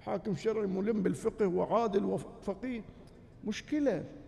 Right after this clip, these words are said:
الآن إذا الحاكم الشرعي موجود وله سلطنة وقدر يجبره، افتكينا من الدين، سلمناه وافتكينا.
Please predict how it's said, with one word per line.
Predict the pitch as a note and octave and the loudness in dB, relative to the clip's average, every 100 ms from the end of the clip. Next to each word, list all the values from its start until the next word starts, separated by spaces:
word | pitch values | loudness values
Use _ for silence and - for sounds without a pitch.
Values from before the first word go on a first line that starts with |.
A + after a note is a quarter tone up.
| - - - - - - - - - - - - - - - | -18 -20 -20 -20 -20 -20 -20 -20 -20 -20 -20 -20 -20 -2 6
الآن | C4 C#4 E4 E4 | 8 8 8 8
إذا | C#4+ B3 | 8 8
الحاكم | C#4 - D#4+ E4+ - C#4 | 8 6 4 4 6 4
الشرعي | B3 - C#4+ C4+ C4 | 4 6 6 6 6
موجود | B3+ B3 A3+ F#3+ A#3 G3+ G3 | 6 6 6 4 6 6 8
وله | A3+ B3+ A#3 C4 | 6 8 6 4
سلطنة | G3 A#3 G#3+ - G#3+ G3+ G3+ - - - - - - - - | 4 2 2 0 0 2 -2 -4 -16 -18 -18 -20 -20 -16 0
وقدر | A#3+ A3 C4 C4+ C4+ C4+ - - - | 2 10 12 12 8 6 -4 -8 0
يجبره، | A#3 F#3+ G#3 A#3+ A3+ B3 - - - - | 4 4 6 8 8 8 0 -10 -12 -14
افتكينا | - D4+ A#3+ - G3+ F3+ F3+ | -4 4 4 10 10 12 8
من | E3 | 6
الدين، | D#3+ C#3+ F#3 G#3+ | 6 4 4 2
سلمناه | - F3 E3 D#3+ D#3 D#3+ F#3+ B3 | 2 2 2 0 0 0 0 0
وافتكينا. | B3 D#3+ - E3 - - - | 0 0 -2 -6 -6 -8 -8